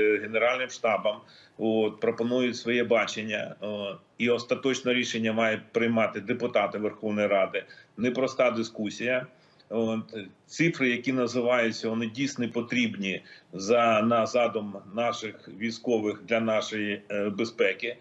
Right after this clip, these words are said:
але мова йде не про, е, ситуацію сьогодні на сьогодні, мова йде про те, що це за певний період часу, от, скорше за все, може, можемо очікувати, що нам треба буде залучати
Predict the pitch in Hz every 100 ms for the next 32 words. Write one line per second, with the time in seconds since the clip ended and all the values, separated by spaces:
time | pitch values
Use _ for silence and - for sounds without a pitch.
0 | - - - 113 117 123 120 117 110 110
1 | 110 110 120 113 - 110 110 107 110 107
2 | 101 101 101 101 101 95 _ _ _ _
3 | _ _ - 113 120 117 110 - 107 101
4 | 117 113 110 104 104 101 113 147 139 113
5 | 110 110 107 98 107 - 104 139 147 -
6 | - _ - 120 - - - 123 85 -
7 | - - - 110 110 123 131 117 101 101
8 | 113 110 104 104 131 143 - 160 - -
9 | _ 120 120 113 110 104 - 131 117 110
10 | 98 113 - 135 156 156 - _ - 127
11 | 123 117 117 107 120 123 117 110 110 151
12 | 147 135 123 110 107 117 123 110 113 113
13 | 101 101 95 85 110 101 98 117 120 117
14 | 113